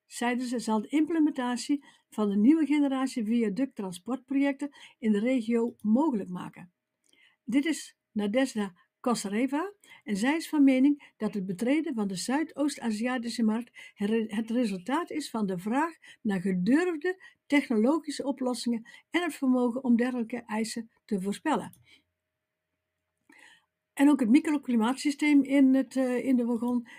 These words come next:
die wordt, eh, goed ontwikkeld. Daar hebben ze ook zelf ontwikkeld, een eigen ontwikkelings-, eh, on-, constructie. En zij kunnen met een extreme buitentemperatuur van min vijfenvijftig of plus vijfenvijftig,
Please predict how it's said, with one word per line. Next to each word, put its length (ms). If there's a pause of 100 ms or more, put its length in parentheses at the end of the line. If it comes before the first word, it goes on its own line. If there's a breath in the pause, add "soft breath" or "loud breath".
die 300
wordt, 420
eh, 320 (460)
goed 320
ontwikkeld. 600
Daar 120
hebben 220
ze 60
ook 120
zelf 240
ontwikkeld, 460
een 100
eigen 440 (280 loud breath)
ontwikkelings-, 640 (240)
eh, 340 (160)
on-, 400
constructie. 640 (420 loud breath)
En 220
zij 200
kunnen 480
met 160
een 100
extreme 520
buitentemperatuur 880
van 160
min 220
vijfenvijftig 640
of 140
plus 240
vijfenvijftig, 720